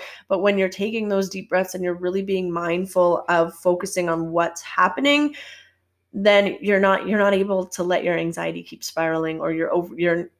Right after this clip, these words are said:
you're not able to focus on being overwhelmed anymore. You're so focused on something else. And that's what these four activities really do for me, is it just takes me out of that spiral. And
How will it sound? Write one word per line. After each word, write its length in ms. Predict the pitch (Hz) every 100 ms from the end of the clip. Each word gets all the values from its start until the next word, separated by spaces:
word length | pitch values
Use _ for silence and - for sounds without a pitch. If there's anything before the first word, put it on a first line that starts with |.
| _ _
you're 180 | 185 180
not 320 | 185 180 170 175
able 240 | 180 170
to 160 | 175 165
focus 340 | 170 175 175
on 140 | 165
being 180 | 165 165
overwhelmed 540 | 151 160 160 170 175 180
anymore. 340 | 165 160 165
You're 140 | 160
so 340 | 165 - 165 165
focused 420 | - 165 165 -
on 140 | 165
something 340 | 170 160 160 -
else. 320 | 160 123 - - - -
And 140 | 196
that's 180 | 208 220
what 80 | 330
these 220 | 330 311
four 200 | - 240
activities 460 | 226 233 214 208 196
really 300 | 185 190 196
do 180 | 180 175
for 160 | 180
me, 260 | 165 160 120
is 300 | 175 175 -
it 140 | 190 -
just 220 | 220 -
takes 320 | 233 220 -
me 300 | 190 180 190 _ _ _ -
out 160 | 208
of 60 | 202
that 200 | 190 -
spiral. 600 | - 165 151 151 175 190 _ _
And 400 | 190 196 190 185